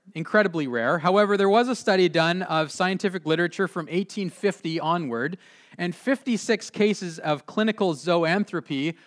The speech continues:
were found, with symptoms of this lasting for as short of a time as an hour and as long of a time as several decades, where people lived with this understanding and this idea, this belief that they were actually an animal.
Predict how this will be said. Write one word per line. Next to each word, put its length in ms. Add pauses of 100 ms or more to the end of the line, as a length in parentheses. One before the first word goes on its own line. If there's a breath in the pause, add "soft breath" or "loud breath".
(140 soft breath)
were 160
found, 580 (240 soft breath)
with 200
symptoms 480
of 140
this 220
lasting 420
for 160
as 80
short 280
of 100
a 40
time 280
as 100
an 80
hour 340
and 200
as 120
long 300
of 80
a 60
time 300
as 140
several 280
decades, 720 (540)
where 120
people 340
lived 260
with 120
this 200
understanding 720
and 100
this 260
idea, 380
this 140
belief 420
that 140
they 120
were 120
actually 380
an 100
animal. 500